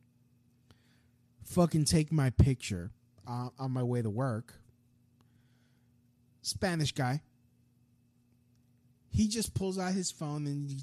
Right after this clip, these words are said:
snaps a photo of me, and I'm like, "Why are you taking the picture of me?" "It's not illegal."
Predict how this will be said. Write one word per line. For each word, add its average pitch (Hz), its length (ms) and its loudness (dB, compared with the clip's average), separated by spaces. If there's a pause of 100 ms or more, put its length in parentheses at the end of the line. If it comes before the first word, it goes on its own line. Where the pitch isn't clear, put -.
snaps - 540 -6
a 143 60 -4
photo 110 320 -2
of 95 160 -6
me, 107 180 -6
and 127 120 -4
I'm 120 120 -4
like, 120 160 -4 (800)
"Why 135 140 4
are 147 40 6
you 151 60 6
taking 156 260 4
the 143 60 2
picture 185 320 4
of 98 60 0
me?" 87 160 -6 (1040)
"It's 139 240 8
not 175 240 12
illegal." 151 560 8